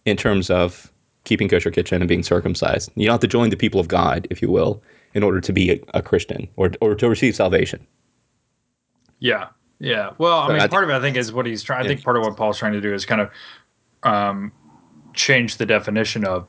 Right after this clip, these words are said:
Speaker 2: the people of God, right? I think
Speaker 1: And,
Speaker 2: that
Speaker 1: and salvation, yeah,
Speaker 2: Yeah,
Speaker 1: right.
Speaker 2: yeah, yeah, certainly. Um,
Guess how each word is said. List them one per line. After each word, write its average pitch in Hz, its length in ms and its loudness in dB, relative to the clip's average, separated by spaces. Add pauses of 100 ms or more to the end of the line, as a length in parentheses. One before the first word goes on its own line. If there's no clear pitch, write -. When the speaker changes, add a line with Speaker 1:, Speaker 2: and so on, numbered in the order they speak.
Speaker 2:
the - 80 -6
people 101 300 -2
of 87 100 -10
God, 82 320 -6 (380)
right? 90 200 -4 (540)
I 113 80 0
think 110 160 2
Speaker 1:
And, 170 100 2
Speaker 2:
that - 40 2
Speaker 1:
and 170 100 4
salvation, - 460 -2 (300)
yeah, 120 240 0
Speaker 2:
Yeah, 190 200 0
Speaker 1:
right. 117 140 0
Speaker 2:
yeah, 156 100 4
yeah, 139 220 2
certainly. 104 540 -4 (220)
Um, 104 460 0